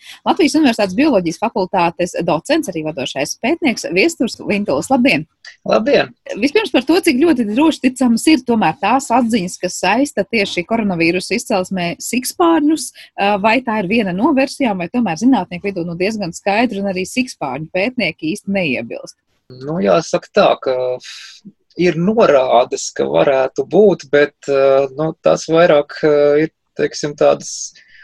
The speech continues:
Speaker 2: aizdomas, jo, nu, tas, kas ir konstatēts, ka sikspārņos ir atrasts vīrus, kura genoms apmēram pa deviņdesmit sešiem procentiem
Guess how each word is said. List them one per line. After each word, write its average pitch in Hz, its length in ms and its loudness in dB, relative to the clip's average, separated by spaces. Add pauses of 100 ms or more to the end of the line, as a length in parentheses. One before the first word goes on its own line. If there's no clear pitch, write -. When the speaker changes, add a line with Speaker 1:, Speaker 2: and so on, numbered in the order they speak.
(420)
Speaker 2:
aizdomas, 123 920 0
jo, 127 400 -4
nu, 139 160 -6
tas, 185 240 2
kas 160 160 -2
ir 151 80 -4
konstatēts, 170 720 2
ka - 80 -4
sikspārņos 143 720 0
ir 160 160 0
atrasts 156 480 0
vīrus, 165 400 -2 (220)
kura 156 340 2
genoms 156 640 -2
apmēram 139 560 -2
pa 147 80 -6
deviņdesmit 139 640 0
sešiem 151 400 0
procentiem 135 800 -2